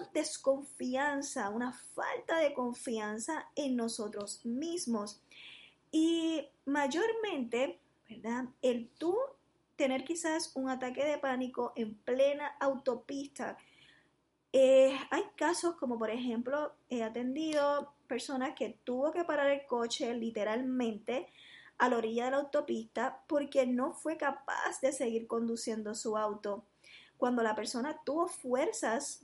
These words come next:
para volver a arrancar, pues siguió s-, despacito, pegadito a la orilla, hasta que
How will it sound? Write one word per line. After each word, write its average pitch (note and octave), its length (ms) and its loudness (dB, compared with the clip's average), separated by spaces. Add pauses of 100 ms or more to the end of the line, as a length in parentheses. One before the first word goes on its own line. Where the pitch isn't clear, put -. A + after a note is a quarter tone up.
para G#3 220 -2
volver G3+ 320 0
a A3+ 60 0
arrancar, C#4 840 0
pues A#3+ 300 -2
siguió G#3+ 420 -4
s-, - 300 -6
despacito, C#4+ 1040 0 (420)
pegadito G#3 540 0
a G3+ 80 0
la G3+ 80 2
orilla, B3+ 520 2
hasta B3 580 -6
que A3+ 300 -4